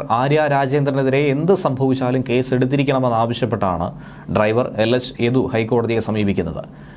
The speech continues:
മേയർക്കും എം എൽ എക്കുമെതിരെ കേസ് എടുക്കാത്തതിനെതിരെയും തനിക്കുണ്ടായ മാനനഷ്ടത്തിനും ഹർജി ഫയൽ ചെയ്യാനാണ് യദു തീരുമാനിക്കുന്നത്. മേയറുടെ പരാതിയിൽ ഡ്രൈവർക്കെതിരെ കേസെടുത്തിരുന്നു. പക്ഷേ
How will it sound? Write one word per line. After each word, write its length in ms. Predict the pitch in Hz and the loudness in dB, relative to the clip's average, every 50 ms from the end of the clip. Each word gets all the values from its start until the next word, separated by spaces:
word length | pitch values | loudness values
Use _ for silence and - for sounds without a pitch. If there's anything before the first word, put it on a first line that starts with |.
| - - 98 | -8 -2 0
മേയർക്കും 380 | 101 113 123 127 120 131 127 123 | 2 2 2 2 2 2 2 2
എം 80 | 123 135 | 4 4
എൽ 80 | 135 143 143 | 2 2 0
എക്കുമെതിരെ 380 | 143 143 139 135 135 139 139 135 135 | 0 0 0 0 2 0 0 0 0
കേസ് 200 | 135 131 135 143 | 0 0 0 0
എടുക്കാത്തതിനെതിരെയും 840 | 135 127 131 135 135 135 135 131 131 131 117 117 117 117 117 127 135 139 135 | 0 2 2 0 0 0 0 0 0 0 2 2 0 0 0 0 0 0 -2
തനിക്കുണ്ടായ 460 | 117 123 123 139 131 131 127 127 127 123 120 | -2 -2 0 0 0 0 0 0 0 0 -2
മാനനഷ്ടത്തിനും 720 | 117 120 127 143 147 156 147 - - - - 123 123 135 - - - - - - - | 0 0 0 0 0 0 0 0 -2 -2 -2 -2 -4 -4 -6 -8 -14 -16 -8 -2 0
ഹർജി 280 | 113 117 131 143 175 165 135 | 0 2 2 2 0 2 2
ഫയൽ 220 | 127 123 127 120 113 | 2 2 2 2 2
ചെയ്യാനാണ് 420 | 123 117 113 113 107 104 107 120 131 113 | 2 2 2 0 0 0 0 0 0 0
യദു 140 | 107 123 107 101 | 2 0 0 0
തീരുമാനിക്കുന്നത്. 640 | 90 87 87 87 85 82 82 87 - 76 73 - - - - - - - - - - - - - - - | 0 -2 -2 -2 -2 -2 -2 -2 -2 -2 -2 -4 -6 -8 -14 -20 -20 -20 -20 -20 -20 -20 -20 -10 -4 0
മേയറുടെ 260 | 101 113 123 131 143 127 | 0 2 2 2 2 2
പരാതിയിൽ 360 | 139 135 135 131 139 139 139 131 | 2 2 2 2 0 0 0 2
ഡ്രൈവർക്കെതിരെ 520 | 120 123 131 139 143 139 147 147 139 135 139 135 | 2 2 2 2 0 2 2 2 2 2 2 2
കേസെടുത്തിരുന്നു. 560 | 135 131 131 131 135 131 127 131 131 127 139 135 135 | 2 0 0 0 0 0 2 2 2 2 2 2 0
പക്ഷേ 220 | 135 131 - 165 | 0 0 0 -2